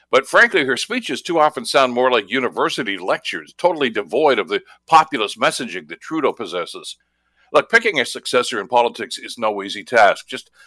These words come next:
look at the missteps the Conservatives have endured trying to replace Stephen Harper. And although Harper and Trudeau are polar opposites, the job to replace either of them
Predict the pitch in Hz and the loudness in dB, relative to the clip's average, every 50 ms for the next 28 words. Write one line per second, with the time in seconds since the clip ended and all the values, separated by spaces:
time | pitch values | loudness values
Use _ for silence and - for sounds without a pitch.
0 | - - 147 135 135 104 98 117 127 - - 139 127 120 - 120 98 - 101 - | -12 -8 -4 -4 -2 -2 -2 -4 -4 -2 -2 0 -2 -2 -4 -8 -12 -12 -12 -10
1 | - - 151 151 127 120 104 95 87 113 107 98 87 87 104 107 107 - - - | -4 -2 -2 -2 -2 -2 -6 -6 -6 -6 -6 -8 -6 -4 -4 -4 -4 -4 -2 0
2 | 123 117 101 104 95 - - 117 101 92 - - 117 104 92 90 90 120 160 156 | 0 0 0 -2 -4 -4 -4 -6 -6 -6 -6 -4 -4 -4 -2 -2 0 0 0 0
3 | - - - - - _ _ _ _ - - 131 131 127 135 131 110 127 156 170 | -2 -6 -8 -10 -14 _ _ _ _ 2 6 6 6 8 8 6 6 6 4 4
4 | 160 - 139 110 104 104 - - 160 160 139 117 101 92 85 - - - - 139 | 4 0 -2 -4 -4 -6 -4 -2 0 0 2 2 2 0 -2 -4 -4 2 4 4
5 | 135 131 113 101 104 107 131 151 - 156 127 - 87 76 - - - - _ _ | 4 4 4 4 6 6 6 6 4 0 -6 -8 -10 -12 -14 -16 -18 -18 _ _
6 | _ _ 110 107 107 113 135 165 202 220 185 180 175 156 139 120 - 151 151 143 | _ _ -8 -6 0 2 4 4 4 4 2 0 -2 -2 -2 -2 -2 -2 -2 -2
7 | - - 160 208 214 180 139 107 95 90 90 90 95 | -2 -2 -4 -4 -2 0 0 2 2 2 0 -4 -6